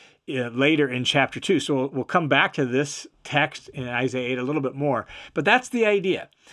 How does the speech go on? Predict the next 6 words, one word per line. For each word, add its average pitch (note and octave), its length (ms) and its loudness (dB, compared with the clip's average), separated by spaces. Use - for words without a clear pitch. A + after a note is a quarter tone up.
Um, B2+ 320 0
but D3+ 160 4
because F3+ 680 4
they E3 160 4
rejected D#3 580 2
him, D#4 220 -2